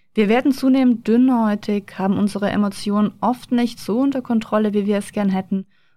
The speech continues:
und wir neigen zu Überreaktionen, gerade in der Kommunikation mit den Menschen, die uns am nächsten stehen und eigentlich auch am liebsten sind.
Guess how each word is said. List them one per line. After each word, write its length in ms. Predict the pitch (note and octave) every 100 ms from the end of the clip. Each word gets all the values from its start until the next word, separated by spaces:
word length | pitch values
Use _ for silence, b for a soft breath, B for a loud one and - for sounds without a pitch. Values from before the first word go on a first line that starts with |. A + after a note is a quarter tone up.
| -
und 180 | G#3
wir 80 | G#3
neigen 300 | G#3+ A3 C#4
zu 100 | B3+
Überreaktionen, 920 | A3 B3 A#3 A3 G#3+ - - G3 G3 F#3
gerade 400 | F#3 F3+ A3 C#4
in 80 |
der 100 | B3+
Kommunikation 840 | A#3+ A3+ A3+ A3 - G3+ - G3 F3+
mit 220 | F3 -
den 220 | G3+ B3+
Menschen, 520 | B3 A#3 A3 A3 A3 B B B -
die 80 | G#3+
uns 160 | A3+
am 140 | A#3 G#3
nächsten 360 | F3+ F3 -
stehen 460 | F3+ - F3 F3 F3
und 240 | - F#3+
eigentlich 380 | E3+ E3 F3 F#3
auch 160 | F3 F3
am 100 | F#3
liebsten 420 | F#3 G#3+ - F3+
sind. 360 | D#3+ D#3+ D#3+